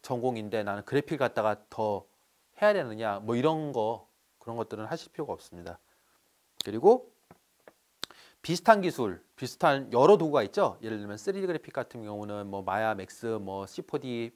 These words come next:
브렐렌더 뭐 이런 것들이 있고, 뭐 저기 영상 편집 도구, 뭐 프리미어, 뭐 기타 등등 그런 것이 있는데, 그런 거 갖다가 또 비슷한 거를 갖다가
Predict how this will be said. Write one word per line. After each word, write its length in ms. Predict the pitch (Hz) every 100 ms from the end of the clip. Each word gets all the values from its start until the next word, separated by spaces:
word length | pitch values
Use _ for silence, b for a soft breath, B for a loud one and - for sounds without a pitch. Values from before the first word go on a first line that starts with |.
| _ _
브렐렌더 760 | 117 120 127 127 127 120 117
뭐 140 | 107 98
이런 120 | 107
것들이 260 | 104 98
있고, 320 | 95 _ 104 101
뭐 300 | 98 101 - B B B B B _ _
저기 560 | 104 98 98 98 98 _
영상 260 | 110 113 131
편집 300 | 175 160 156
도구, 320 | 131 113 113
뭐 260 | 101 101 -
프리미어, 420 | - 165 143 123
뭐 140 | 110 104
기타 200 | - 107
등등 460 | 107 98 107 101 101
그런 180 | - 131
것이 200 | 123 123
있는데, 560 | 95 90 95 147 90 - _ _ B B B
그런 200 | - 190
거 80 | 208
갖다가 360 | 202 185 170 165 - _
또 100 | -
비슷한 600 | - 143 240 294 330 285 247
거를 160 | 208
갖다가 520 | 170 - 147 160 101